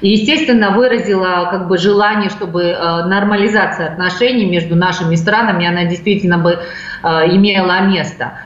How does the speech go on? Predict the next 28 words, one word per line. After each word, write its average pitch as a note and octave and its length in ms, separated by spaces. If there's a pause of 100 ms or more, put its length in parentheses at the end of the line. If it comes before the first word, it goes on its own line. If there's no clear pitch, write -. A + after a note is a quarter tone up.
(240)
Вы A3 120
знаете, C4+ 400
абсолютное G3+ 760
большинство G3+ 520
грузин, G#3 540
э, - 120
антирусские, A#3+ 1700
прорусские B3 1080
или A3+ 160
просто D4 360
нейтральные, A#3 640
они A3 120
все A#3 240
были D#3 200
возмущены, C#3 640
потому E3 380
что, F3+ 160
ну, G3 120
не G#3+ 160
может A3+ 420
нормальный D#3+ 560
человек F#3+ 480
не F3 140
возмущаться E3 680
тем, F#3+ 260
что - 140
произошло. E3+ 520
Но F#3+ 460